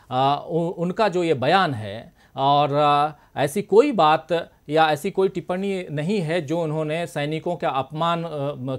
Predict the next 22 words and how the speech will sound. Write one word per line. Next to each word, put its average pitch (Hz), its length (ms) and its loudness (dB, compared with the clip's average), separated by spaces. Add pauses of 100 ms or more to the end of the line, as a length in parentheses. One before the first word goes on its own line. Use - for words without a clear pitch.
किया 151 160 2
हो 151 320 4
और 143 180 0
इस 139 140 -6
टिप्पणी 151 300 -4
में 143 140 -6
कहीं 143 200 -6
ऐसा 135 200 -6
झलक 120 300 -8
रहा 110 180 -8
हो। 107 300 -8 (220)
उनकी 180 260 -2
वीरता 156 340 -4
पर 151 140 -6
सवाल 143 360 -2
उन्होंने 139 280 -4
नहीं 117 160 -6
उठाया 101 420 -8
म-, 120 220 -10
मनमोहन 120 320 -6
सिंह 110 220 -8
ने, 135 180 -8